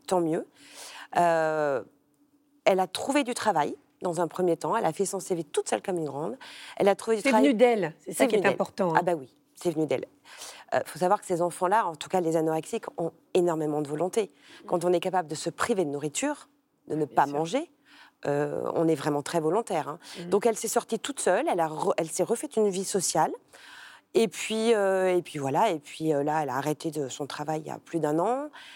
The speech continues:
Speaker 1: Elle a repris une so-, euh, des études, euh, parce qu'elle est dans une école, euh, voilà, qui réintègre les jeunes dans la vie professionnelle. Elle cherche un peu sa voie, mais elle, ce sont les réseaux sociaux.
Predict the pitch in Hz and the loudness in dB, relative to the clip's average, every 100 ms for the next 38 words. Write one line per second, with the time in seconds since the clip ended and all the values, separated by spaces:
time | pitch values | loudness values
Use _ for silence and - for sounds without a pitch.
0 | - 156 156 - - 214 196 - - - | -2 2 2 0 -4 0 0 -2 -4 -2
1 | 107 - - _ - 175 170 202 - 214 | -4 -6 -12 _ -2 0 2 -2 -2 -4
2 | 208 180 151 156 - - - - - - | 0 2 0 -4 -12 -18 -18 -16 -8 0
3 | 160 151 143 170 170 185 180 160 147 156 | 0 0 2 2 2 0 0 0 0 0
4 | 147 - 151 175 180 190 180 - 165 160 | 0 -4 -2 0 0 -2 -2 -2 0 2
5 | 175 180 170 147 160 165 151 170 185 156 | 2 2 0 0 0 0 -2 -6 -6 -6
6 | 151 156 151 240 320 - - - - - | -4 -2 0 -2 -4 -14 -20 -20 -14 -4
7 | 151 170 196 202 170 180 180 165 190 233 | -2 0 -2 -2 -4 -2 0 2 2 2
8 | 196 202 233 _ _ - 185 190 - 170 | 2 0 0 _ _ -2 0 0 -4 -2
9 | 185 170 170 160 156 160 - 147 | 0 2 0 -2 -4 -6 -8 -10